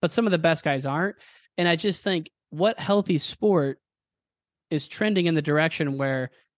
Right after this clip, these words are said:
ten years later, they're doing half the competitions they did a year ago? Like, I don't know if that's a good sign of, like, wrestling viewership if the matches have been cut in half,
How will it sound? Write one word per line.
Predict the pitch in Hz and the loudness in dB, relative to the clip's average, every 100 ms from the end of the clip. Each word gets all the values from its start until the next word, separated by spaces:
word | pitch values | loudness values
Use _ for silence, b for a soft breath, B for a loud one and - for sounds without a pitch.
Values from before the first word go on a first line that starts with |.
| - | -10
ten | - 202 180 | -2 0 2
years | 170 151 | 2 2
later, | 170 165 | 2 2
they're | 143 | 0
doing | 143 147 139 | 0 -2 -2
half | 131 175 160 | -4 -4 -4
the | |
competitions | - 156 156 - 156 - 143 | -4 -4 -4 -2 -2 -2 -4
they | 135 | -4
did | 143 | -4
a | 127 | -4
year | 135 139 | -2 -4
ago? | 123 - - 131 - | -4 -8 -16 -16 -8
Like, | 143 | -2
I | 165 | 2
don't | 196 | 4
know | 175 | 4
if | |
that's | 156 165 | 4 2
a | 143 | 0
good | 139 160 151 | 0 2 2
sign | - 170 156 156 | -2 -2 0 0
of, | 139 | 0
like, | 135 127 123 - | 0 -4 -6 -2
wrestling | 156 160 - 143 | 0 2 2 -2
viewership | 143 180 156 - 139 139 | 2 4 4 2 -4 -2
if | 143 - | -6 -2
the | 139 | 0
matches | 151 160 156 139 | 0 0 -2 -4
have | |
been | 135 127 | -4 -6
cut | - 175 | -2 -4
in | 135 | -4
half, | 131 160 123 - | -6 -6 -6 -10